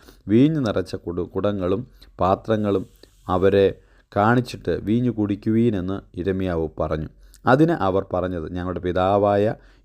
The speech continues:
യോനാദാബ് ഞങ്ങളോട്, 'നിങ്ങൾ, നിങ്ങളുടെ മക്കളും ഒരിക്കലും വീഞ്ഞു കുടിക്കരുത്, വീട് പണിയരുത്, വീഞ്ഞ്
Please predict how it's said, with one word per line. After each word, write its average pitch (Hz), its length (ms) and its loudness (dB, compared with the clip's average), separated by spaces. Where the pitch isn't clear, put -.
യോനാദാബ് 92 580 0
ഞങ്ങളോട്, 82 480 -4
'നിങ്ങൾ, 92 340 -4
നിങ്ങളുടെ 110 340 4
മക്കളും 107 440 0
ഒരിക്കലും 127 460 2
വീഞ്ഞു 160 220 4
കുടിക്കരുത്, 98 460 -4
വീട് 117 220 6
പണിയരുത്, 85 460 0
വീഞ്ഞ് 98 420 -4